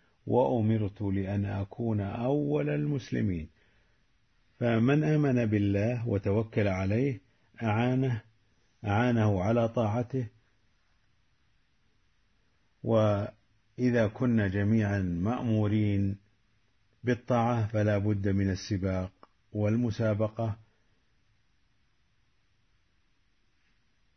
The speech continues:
مسارعة لأن أكون أنا الأول الذي أسبق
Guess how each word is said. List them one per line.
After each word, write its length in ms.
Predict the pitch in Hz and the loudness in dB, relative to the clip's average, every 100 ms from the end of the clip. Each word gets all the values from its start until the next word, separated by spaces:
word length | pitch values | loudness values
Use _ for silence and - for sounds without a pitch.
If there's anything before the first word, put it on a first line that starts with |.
| _ _ _ _ _ _ _ | _ _ _ _ _ _ _
مسارعة 840 | 117 117 139 127 123 123 123 117 127 127 123 120 | -2 0 2 2 2 2 0 0 0 0 -2 -2
لأن 300 | 110 113 120 | 0 0 0
أكون 500 | 110 - 123 120 120 | -2 -4 -4 -2 0
أنا 440 | 113 - 120 135 | -2 -4 -2 -2
الأول 760 | 135 117 123 117 117 113 110 110 - _ _ _ - | -2 -2 0 0 0 0 -2 -6 -14 _ _ _ -2
الذي 540 | 120 117 107 104 110 | 0 2 0 0 -2
أسبق 460 | 110 - 113 104 | -6 -6 -6 -4